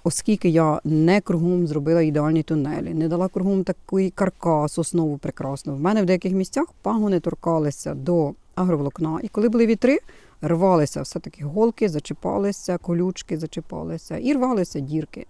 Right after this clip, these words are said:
Тому було провітрювання. Але реально Ноїр Дезір, я просто була здивована, наскільки там вже молоді пагони з листям розкрити. Golden Border теж там уже зелено. Ну, е,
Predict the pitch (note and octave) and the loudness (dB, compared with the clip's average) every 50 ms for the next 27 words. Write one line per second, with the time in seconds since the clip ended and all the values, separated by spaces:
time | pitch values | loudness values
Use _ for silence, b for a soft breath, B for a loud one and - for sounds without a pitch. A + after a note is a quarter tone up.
0 | - _ - - F3+ G#3+ D4+ C4+ B3+ A3+ A3 G#3 - F3+ E3 E3+ D#3 - - D3+ | -20 _ -2 2 4 6 8 8 8 8 8 6 4 2 2 2 0 0 -6 -8
1 | D#3+ D#3+ - - E3+ D#3+ D#3 E3 F3 F3+ F#3+ G3 F#3+ E3+ D#3+ D#3+ D#3+ E3+ G3+ B3 | -8 -8 -8 -6 -4 -2 0 2 2 4 4 4 4 4 4 4 4 4 4 4
2 | B3+ F#3+ F3 F3+ E3 F3+ G#3+ G3+ F3+ E3 - F3 F3 - D3+ D3+ D#3 D3+ D3 C#3 | 4 4 2 2 2 4 4 2 2 0 -2 -6 -6 -6 -6 -4 -2 -2 -2 0
3 | C#3+ D#3 C#3+ C#3+ C#3+ C#3+ D#3 E3+ F#3+ G#3 F#3+ E3+ D#3+ - - - G3 - F3 - | 0 -2 0 0 -2 -2 0 0 0 0 0 -2 -2 -4 -4 -4 -4 -4 -4 -4
4 | - E3 E3 E3 D#3 D3 D3 D3 D3 C#3 C#3+ - - G3 F#3 F#3+ F#3 E3 D3+ C#3 | -2 -2 -2 0 0 0 -2 -2 -2 -4 -4 -6 -4 -4 -2 0 0 0 0 -2
5 | C#3 C#3+ C#3 D#3+ E3+ - - - D3+ D3+ D#3+ E3+ - - - - - - - - | -2 0 2 2 2 0 -2 -6 -6 -6 -6 -8 -10 -8 -8 -8 -8 -8 -10 -12
6 | - b b b b b b b b b b b b b b b b b b b | -18 b b b b b b b b b b b b b b b b b b b
7 | b b D3+ D3+ G3+ A#3 B3 B3 B3+ A#3 F3+ F#3+ F#3 F#3 F3 D#3 D#3 D#3+ D#3+ - | b b 0 4 6 6 8 8 8 6 6 8 8 6 6 6 4 2 0 0
8 | - - F3 D#3+ D#3 D3 - - - - - C#3+ D3 D3+ D3+ C#3+ D#3 D#3 C#3 C3+ | 0 0 2 4 4 2 0 -4 -6 -6 -4 -4 -2 -2 0 2 0 0 2 2
9 | D#3 D#3 D#3 D3+ D3 D3 D3 D3 D3 D3+ D#3 D#3 - D3+ D#3+ E3+ F3+ F3+ G3 - | 2 2 2 2 0 0 0 0 -2 -2 -4 -4 -2 0 2 2 4 2 2 0
10 | - D#3+ - - | 0 -2 -2 -2